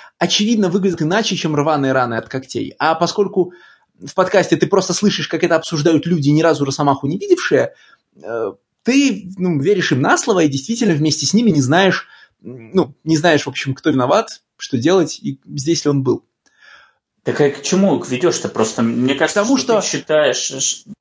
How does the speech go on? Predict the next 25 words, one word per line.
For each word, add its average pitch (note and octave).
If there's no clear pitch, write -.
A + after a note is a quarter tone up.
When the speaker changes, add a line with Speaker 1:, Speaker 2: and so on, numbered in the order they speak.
Speaker 1:
а, D3+
к D3
Speaker 2:
что F3+
Speaker 1:
тому, G3+
что -
Ричард A3
Speaker 2:
они -
Speaker 1:
Армитадж F#3
Speaker 2:
решили F#3+
Speaker 1:
приехал E3
на G3
один F#3+
день, D#4
но F3+
его C4+
купили A3
как G#3
очень G3
дорогую F3
звезду. D3
Ну, F3+
такое, E3
знаешь, D3+
модное A#2
Speaker 2:
Ну, A#2